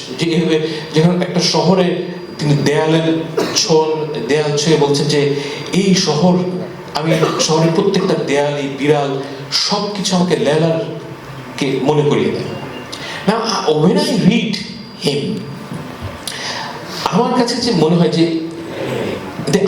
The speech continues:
ultimate যে ভালোবাসা, এটার মধ্যে লেলা শুধুমাত্র একটা উপলক্ষ, কিন্তু সে যে জায়গায় গ্র্যাজুয়েট করছে ভালোবাসায়,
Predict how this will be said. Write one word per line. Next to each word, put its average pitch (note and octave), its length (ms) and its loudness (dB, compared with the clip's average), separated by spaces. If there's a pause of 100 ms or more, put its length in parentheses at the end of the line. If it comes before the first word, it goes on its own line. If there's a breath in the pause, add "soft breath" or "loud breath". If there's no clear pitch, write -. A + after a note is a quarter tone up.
ultimate C4+ 440 2 (600)
যে D#3 140 0 (360)
ভালোবাসা, - 540 2 (640 loud breath)
এটার A3+ 220 2
মধ্যে B3+ 220 4
লেলা F3+ 400 4
শুধুমাত্র A#3 500 0
একটা A#3 160 2
উপলক্ষ, F3 480 2 (1800)
কিন্তু G3 260 2
সে - 380 2 (640)
যে E3 260 4
জায়গায় A#3 300 4 (120)
গ্র্যাজুয়েট A3+ 500 0 (140)
করছে F#3 280 2 (840)
ভালোবাসায়, D3+ 560 0